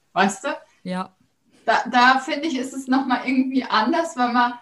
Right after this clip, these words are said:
Speaker 1: also so geht's mir zumindest, irgendwie immer das Gefühl hat, okay, ich bin ja noch das Kind und man wünscht sich,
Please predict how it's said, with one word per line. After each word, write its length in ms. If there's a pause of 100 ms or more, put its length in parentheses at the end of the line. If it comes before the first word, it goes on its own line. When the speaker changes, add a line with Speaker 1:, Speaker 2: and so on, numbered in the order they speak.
(500)
Speaker 1:
also 380
so 220
geht's 260
mir 300
zumindest, 720
irgendwie 500
immer 180
das 140
Gefühl 360
hat, 140
okay, 260
ich 200
bin 180
ja 320 (100)
noch 240
das 200
Kind 320
und 260
man 460
wünscht 480
sich, 340